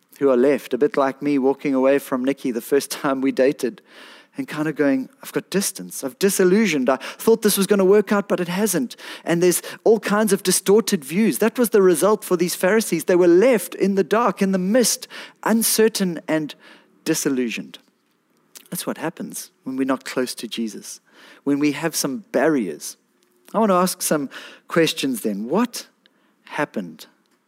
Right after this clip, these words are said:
What happened in the life of the Pharisees that got them to this point of basically missing who stood right before them? It's a really important question, because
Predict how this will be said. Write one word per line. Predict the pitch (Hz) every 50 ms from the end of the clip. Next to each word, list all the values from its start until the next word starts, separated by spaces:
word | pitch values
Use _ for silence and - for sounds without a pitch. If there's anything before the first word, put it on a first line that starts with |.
| _ _ _ _ _ _ _ _ _ _ _ _ -
What | - 302
happened | 269 - - 196 180 170
in | 170 156
the | 147 143
life | 135 131 127 120 -
of | 123 104
the | 107 107
Pharisees | - - 113 107 101 98 - - - 98 95 - - - _ _ _ - _ _ -
that | - 139 -
got | - 156 160 160
them | - 175 160
to | 151 - 170 147
this | 123 135 -
point | - - - 156 147 131 117 104 - - _ _ _ - - - - -
of | - 143 127 -
basically | 151 151 160 160 - 165 - - 151 139
missing | 131 127 135 147 160 - - 147 123 113 107 104 - - _ _
who | - 135 123
stood | - - - 143 131 110
right | 110 117 110 107 -
before | - 107 - - 101 -
them? | - - - - _ _ _ _ _ _ _ _ _ _ _ _ _ _
It's | - -
a | 180
really | 226 269 269 240
important | 185 160 - 185 175 160 147 -
question, | - 160 165 - - - - - - _ _ _ _ _ _ _ _ _ _ _ _ _ _
because | - 156 - 196 185 - -